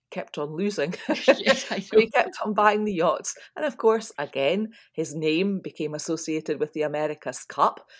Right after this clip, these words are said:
Speaker 1: and so his name became well known in America. And if you think of Tommy Lipton today, if Americans are listening, you think of tea, because that's where he really made his fortune.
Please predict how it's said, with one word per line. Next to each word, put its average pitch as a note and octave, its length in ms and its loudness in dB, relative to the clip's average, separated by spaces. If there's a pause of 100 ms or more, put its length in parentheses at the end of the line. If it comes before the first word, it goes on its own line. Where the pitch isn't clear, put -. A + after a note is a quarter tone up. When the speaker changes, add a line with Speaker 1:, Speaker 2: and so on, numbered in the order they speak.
(160)
Speaker 1:
and F#3+ 140 -2
so C#3+ 220 -2
his C3 160 -10
name C#3 220 -6
became D#3 320 -6
well D3 200 0
known D#3 240 -6
in E3+ 100 -4
America. G3 460 -2
And C#3+ 80 -8
if D3 140 -10
you E3 80 -4
think G3 240 -4
of E3 100 -14
Tommy D#3+ 280 -6
Lipton D#3 420 -4
today, G#3+ 300 6
if G3 120 -4
Americans D#3 560 -4
are C#3+ 80 -2
listening, F#3 500 -4 (360)
you D#3+ 80 -12
think C#3+ 320 -6
of E3 120 -8 (120)
tea, A#3+ 400 -4 (260)
because D#3 340 -8
that's - 360 0
where D#3 160 0
he D3+ 200 -6
really D3+ 460 -2
made C#3+ 300 -4
his - 180 -8
fortune. - 580 -2